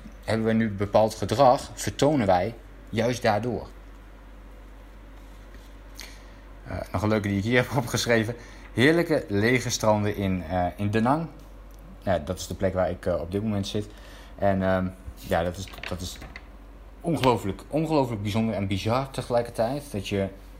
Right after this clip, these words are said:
nou ja, overdag kunnen we dan in dit geval nu even niet naar het strand. Ehm, 's avonds, ehm, lukt het me vaak wel om, eh,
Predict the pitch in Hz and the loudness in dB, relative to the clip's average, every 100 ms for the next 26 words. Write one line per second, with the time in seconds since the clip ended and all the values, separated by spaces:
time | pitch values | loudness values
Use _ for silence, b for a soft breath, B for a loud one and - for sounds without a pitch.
0 | - - 92 90 95 98 107 110 - 110 | -18 -4 0 0 0 -2 -2 -2 -2 -4
1 | 98 95 95 92 98 92 120 - - 92 | 0 0 -2 -6 -6 -4 -4 -4 -2 0
2 | 95 107 117 113 101 92 104 143 92 90 | 0 0 0 0 -2 -2 -4 -2 -4 -4
3 | - 80 80 B B B B B - 95 | -6 -8 -8 B B B B B -10 -6
4 | 87 - - 107 117 113 104 95 - - | -6 -6 -2 2 2 0 0 -2 -4 -14
5 | - - - 95 90 90 87 - - - | -18 -18 -6 -4 -4 -4 -6 -8 -16 -20
6 | - - - - - - 92 107 104 95 | -20 -20 -20 -20 -20 -6 -2 -2 -2 -4
7 | 101 95 95 95 92 92 | 0 0 2 0 2 -2